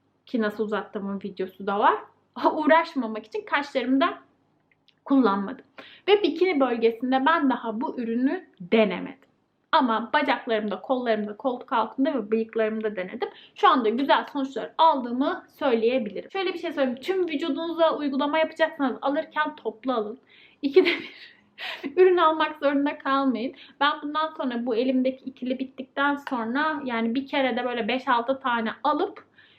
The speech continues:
üç yüz milimlik pompalı şişelere doldurmayı düşünüyorum. Ya da bunu markalar direkt öyle iki yüz ellilik, üç yüzlük şişelerde çıkarsalar bence süper olur. Neyse.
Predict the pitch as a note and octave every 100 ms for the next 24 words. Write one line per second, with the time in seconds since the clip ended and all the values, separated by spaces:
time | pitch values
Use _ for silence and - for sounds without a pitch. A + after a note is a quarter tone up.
0 | _ _ _ _ - D#4+ D#4 C#4+ C#4 C4+
1 | C#4+ E4+ - - D4 C4 C4+ D#4 D#4+ C4
2 | C4+ B3+ B3+ A#3 A3+ G#3 G#3 G#3+ G#3 G3+
3 | - G4 - D4+ C#4 D4 D4+ D4 D#4+ D4+
4 | D4 C#4 C#4+ C#4+ C#4 C4+ - - - C4+
5 | C4+ B3+ B3+ C4 C4+ - C4 B3 C4 -
6 | C#4 C4 B3 - - - C#4 C4+ C4+ B3
7 | B3+ A#3+ - - _ - - - F#3+ F#3+
8 | B3 - - - - _ _ _ _ -
9 | - - _ A#3+ C4 F4+ E4 - F#3+